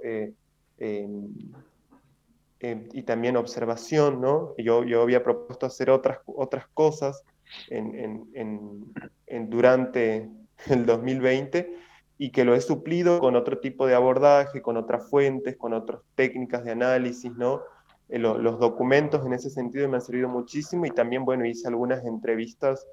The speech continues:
eh, virtuales, ¿no? A, a diferentes técnicos y algunos dirigentes,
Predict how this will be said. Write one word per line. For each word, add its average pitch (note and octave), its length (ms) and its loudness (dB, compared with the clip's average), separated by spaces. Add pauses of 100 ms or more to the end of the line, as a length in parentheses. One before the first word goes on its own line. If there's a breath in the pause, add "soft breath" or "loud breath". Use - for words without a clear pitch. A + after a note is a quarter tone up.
(280)
eh, A2+ 140 -6
virtuales, A2 720 4
¿no? A2+ 300 -4 (340)
A, - 260 -4
a A2+ 60 2
diferentes A#2+ 520 -4
técnicos B2 600 0
y - 20 -8
algunos A2+ 280 -4
dirigentes, A#2+ 680 -4